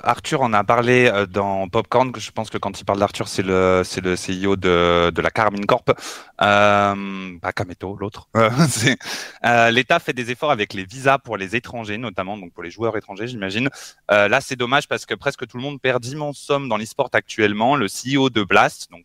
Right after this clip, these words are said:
l'organisateur du Major de Paris, euh, a beaucoup aimé comment ça s'est déroulé et, euh, il est pas contre le fait d'en refaire un en France. Les chiffres, à ce qui paraît, de vente de tickets et d'argent gagné par, euh, la ville de Paris sont, euh, sont, euh, très cool.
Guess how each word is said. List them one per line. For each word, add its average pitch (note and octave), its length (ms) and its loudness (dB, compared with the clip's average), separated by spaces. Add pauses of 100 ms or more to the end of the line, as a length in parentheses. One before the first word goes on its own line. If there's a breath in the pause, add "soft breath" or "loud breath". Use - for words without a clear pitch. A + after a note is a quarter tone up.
l'organisateur F#2 800 -8
du E2 140 -20
Major E2 220 -10
de E2+ 120 -10
Paris, F2+ 260 0 (400 loud breath)
euh, F#2+ 140 6
a F#2 40 4
beaucoup A2 280 0
aimé C3 160 0
comment B2+ 200 -2
ça G#2 140 -6
s'est G2 140 -10
déroulé G#2+ 640 2
et, A2+ 340 0
euh, G2+ 120 4
il F#2+ 120 -2
est F#2 60 -4
pas F#2 120 -4
contre B2 260 -16
le F#2 60 -12
fait A#2 160 -14
d'en F2 100 -10
refaire G#2+ 320 -8
un A2 40 -4
en F2+ 120 -6
France. G#2 480 -12
Les F2 200 -8
chiffres, - 380 -8
à F#2 100 -2
ce - 80 -20
qui - 100 -20
paraît, F2+ 280 0
de F#2+ 100 -8
vente G2 260 -10
de F#2 60 -10
tickets G2+ 480 2
et E3 240 6
d'argent B2+ 240 2 (100)
gagné A#2+ 460 -2 (400 soft breath)
par, A2+ 240 4
euh, G2 480 6
la F2+ 140 -2
ville G#2+ 180 -12
de G2+ 100 -6
Paris G2 320 -4
sont, A2 360 -10
euh, F#2+ 320 -2
sont, G#2 260 -12
euh, G2+ 340 2
très B2 200 0
cool. G#3+ 260 4